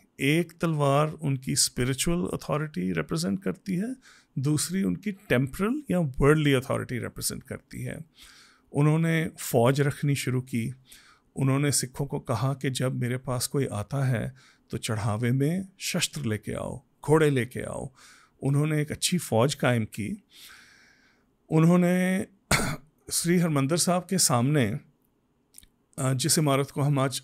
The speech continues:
अकाल तख्त कहते हैं, उसकी स्थापना की। और उनके टाइम के ब-, वहाँ पे उनका दीवान लगता था, और उनके टाइम के बाद ये जो अकाल तख्त की इमारत है, ये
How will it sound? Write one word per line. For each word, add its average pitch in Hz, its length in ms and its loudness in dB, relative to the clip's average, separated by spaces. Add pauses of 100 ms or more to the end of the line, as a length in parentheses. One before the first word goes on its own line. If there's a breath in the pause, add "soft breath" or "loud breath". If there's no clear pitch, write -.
अकाल 135 340 -2
तख्त 151 320 -6
कहते 127 340 0
हैं, 160 80 2
उसकी 190 340 -2
स्थापना 123 500 0
की। 113 360 -6 (640 loud breath)
और 202 140 4
उनके 208 420 4
टाइम 175 340 2
के 202 140 0
ब-, 147 100 0
वहाँ 139 280 2
पे 156 120 2
उनका 151 240 2
दीवान 131 420 2
लगता 127 300 -2
था, 143 140 -6
और 226 180 -4
उनके 214 260 0
टाइम 165 320 0
के 214 140 -4
बाद 180 440 -2
ये 180 360 -2
जो 170 200 -4
अकाल 156 540 0 (480)
तख्त 190 340 -2
की 202 80 -2
इमारत 131 400 0 (100)
है, 113 180 0 (720 loud breath)
ये 190 580 4